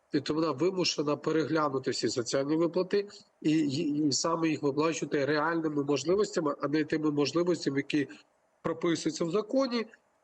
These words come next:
але вони не виконуються в зв'язку з тим, що не складається бюджет. Ви ж розумієте, що будь-який бюджет, який ми формуємо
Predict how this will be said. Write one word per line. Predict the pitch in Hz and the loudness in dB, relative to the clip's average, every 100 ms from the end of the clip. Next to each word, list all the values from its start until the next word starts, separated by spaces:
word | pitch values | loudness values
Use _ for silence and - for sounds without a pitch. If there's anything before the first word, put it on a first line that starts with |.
| _ | _
але | 156 160 196 | 0 2 2
вони | 196 190 | 2 2
не | 180 | 2
виконуються | 165 160 208 208 - | 0 2 0 0 -2
в | 147 | 0
зв'язку | 151 - 160 | 0 0 -2
з | - | 0
тим, | 190 | -2
що | 170 170 | 0 0
не | 151 | 0
складається | - 143 147 139 143 | 0 -2 0 0 -2
бюджет. | 131 135 120 - | 0 2 0 0
Ви | 143 | 0
ж | 175 | 0
розумієте, | 160 151 175 247 - 262 | 0 0 -2 -2 0 0
що | - - | 0 0
будь-який | 135 180 170 165 165 | 0 0 0 0 0
бюджет, | 147 151 147 147 | 0 0 0 0
який | 131 - 147 | -2 -2 0
ми | 139 | 0
формуємо | 139 - 151 156 160 131 123 | 0 0 0 2 2 2 -2